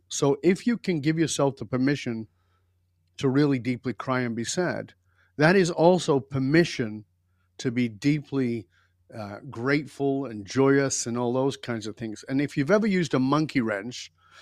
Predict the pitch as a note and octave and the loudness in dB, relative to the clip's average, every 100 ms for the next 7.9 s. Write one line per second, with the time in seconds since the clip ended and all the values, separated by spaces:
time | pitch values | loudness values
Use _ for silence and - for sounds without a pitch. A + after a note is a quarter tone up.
0 | - - A#2 A#2 B2 B2 A#2+ A#2+ A#2+ C#3+ | -16 -4 -2 -2 0 0 2 2 2 4
1 | C#3+ A2+ C3+ B2+ C3 C#3 - C#3+ B2+ C3+ | 4 4 2 4 2 2 0 0 0 -2
2 | A#2 A2+ B2+ C3 B2+ B2+ C3 D3+ C3 A2+ | -2 0 2 2 4 2 4 2 2 0
3 | A#2 B2 B2+ B2 C3+ D3 D#3 _ _ _ | 0 0 -2 -2 0 0 -2 _ _ _
4 | D3+ D#3+ G#3+ F#3+ G3 F#3 D3+ C#3+ D#3 E3 | -2 0 0 0 0 2 2 2 2 2
5 | D#3 A2 - _ _ _ _ _ _ - | 0 -2 -10 _ _ _ _ _ _ -10
6 | - D#3 D#3 - _ _ D#3 D#3 A3 A3+ | 2 4 4 0 _ _ 0 4 4 2
7 | G#3 E3 D#3+ G3 G3+ C#3 A2 G#2 F#2+ | 2 4 6 4 4 -2 -4 -6 -8